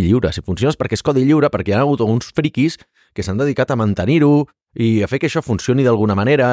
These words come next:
i ja està. I després altres empreses i plataformes han dit, «Hòstia, mira això que ben parit, funciona, bueno, ens costa relativament poc ficar-nos aquí, ho farem.»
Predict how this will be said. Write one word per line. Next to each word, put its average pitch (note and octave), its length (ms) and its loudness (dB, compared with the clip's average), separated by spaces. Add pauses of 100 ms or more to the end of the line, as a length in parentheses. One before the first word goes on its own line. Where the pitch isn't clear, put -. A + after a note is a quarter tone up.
i A2+ 140 0
ja - 20 2
està. A2 320 -2
I F2+ 60 -2
després B2+ 260 -2
altres C#3 300 -4 (420)
empreses A#2 560 2
i G#2+ 80 -2
plataformes A#2 480 0
han G#2+ 80 0
dit, G#2 100 -2
«Hòstia, C#3 360 -2 (420)
mira C3 160 -2
això C3 80 -4
que C3+ 80 0
ben B2 240 0
parit, D3 320 0
funciona, C#3 480 0
bueno, C3 240 2
ens G2+ 140 -6
costa C3 260 -2
relativament A#2+ 640 2
poc - 240 -4
ficar-nos A2 400 0
aquí, C3 300 -2 (420)
ho - 80 -6
farem.» F#2+ 400 0